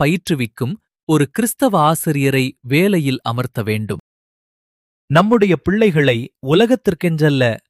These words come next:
தெய்வத்திற்கென்று வளர்க்க வேண்டும். உலகினரோடு அவர்கள் கைகோர்க்காமல், தெய்வத்தை நேசித்து, அவருக்கு பயந்து, அவருடைய கற்பனைகளுக்கு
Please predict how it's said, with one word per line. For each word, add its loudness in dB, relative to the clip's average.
தெய்வத்திற்கென்று 2
வளர்க்க 2
வேண்டும். -4
உலகினரோடு 4
அவர்கள் 0
கைகோர்க்காமல், 0
தெய்வத்தை 2
நேசித்து, -2
அவருக்கு 0
பயந்து, 0
அவருடைய 2
கற்பனைகளுக்கு 0